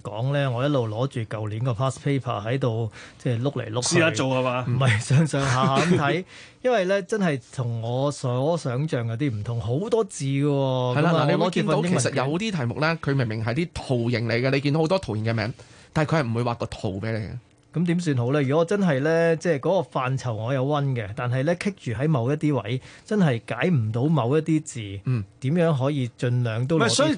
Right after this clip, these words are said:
Speaker 2: 正正有啲朋友呢，就係話數學呢，唔單止識同唔識啊，
Speaker 3: 嗯。
Speaker 2: 而係你時間分配嗰度，一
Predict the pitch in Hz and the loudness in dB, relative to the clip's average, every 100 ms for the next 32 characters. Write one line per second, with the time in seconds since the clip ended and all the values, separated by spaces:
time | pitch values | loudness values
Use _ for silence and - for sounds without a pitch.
0 | 139 143 202 170 208 190 185 175 233 139 | 2 2 0 0 -2 0 0 0 -2 -6
1 | 120 123 131 185 196 147 131 123 123 123 | -6 -2 -2 0 -2 0 0 0 0 0
2 | - 160 156 143 127 117 170 170 120 156 | 0 2 2 2 -2 -4 -2 -2 -2 -2
3 | 170 156 - 151 120 104 117 123 95 - | 0 0 0 -4 -6 -10 -8 -8 -10 -6
4 | 127 123 165 190 - 151 139 139 170 180 | 0 2 4 4 0 0 -2 0 0 0
5 | 160 226 214 202 143 139 156 147 107 - | -2 -4 -2 -2 0 2 2 -2 -8 -14
6 | - - - - | -18 -18 -18 -4